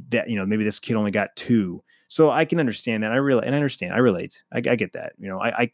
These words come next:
again, I came from a family that didn't have a lot of money, and there were three kids, single, single income household.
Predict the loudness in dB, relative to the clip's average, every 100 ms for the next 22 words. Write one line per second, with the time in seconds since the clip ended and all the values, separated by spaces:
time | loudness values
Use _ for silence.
0 | -6 -4 -2 -2 -4 -8 0 2 2 0
1 | 0 2 0 -4 -2 0 2 0 -2 -4
2 | -4 0 2 4 2 -2 -4 -6 -6 -8
3 | -4 0 0 0 0 0 0 -4 -8 _
4 | _ _ -6 0 2 2 0 -4 2 6
5 | 6 4 0 0 2 0 2 0 0 -2